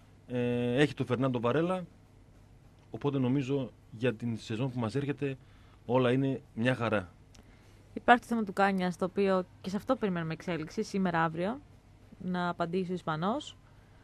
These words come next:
Speaker 2: Θετικό το κλίμα μεν, αλλά όπως είπαμε και στην περίπτωση του Βαρέλα και του Σάκοφ,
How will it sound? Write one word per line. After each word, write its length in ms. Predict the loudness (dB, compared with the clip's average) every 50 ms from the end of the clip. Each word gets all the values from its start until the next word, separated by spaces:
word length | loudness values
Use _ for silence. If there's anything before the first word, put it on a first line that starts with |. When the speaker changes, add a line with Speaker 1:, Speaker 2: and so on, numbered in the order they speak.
| -20 -20 -20 -2
Speaker 2:
Θετικό 380 | 0 0 0 2 4 4 4
το 100 | 4 4
κλίμα 300 | 2 2 2 4 4 4
μεν, 320 | 4 4 4 4 4 4 2
αλλά 580 | 2 2 2 2 2 2 0 0 0 0 -2 -4 -6 -8 -14 -20 -20 -20 -20 -20 -20 -20 -20 -20 -20 -4 2
όπως 260 | 2 4 4 4 4
είπαμε 140 | 4 2 2 2 0
και 80 | 0
στην 40 | 2
περίπτωση 280 | 2 2 2 0 -2 -2
του 100 | -2 0
Βαρέλα 260 | 0 0 2 0 -2
και 120 | -4 -6 -8
του 80 | -6 -2
Σάκοφ, 380 | 2 2 2 2 0 -2 -4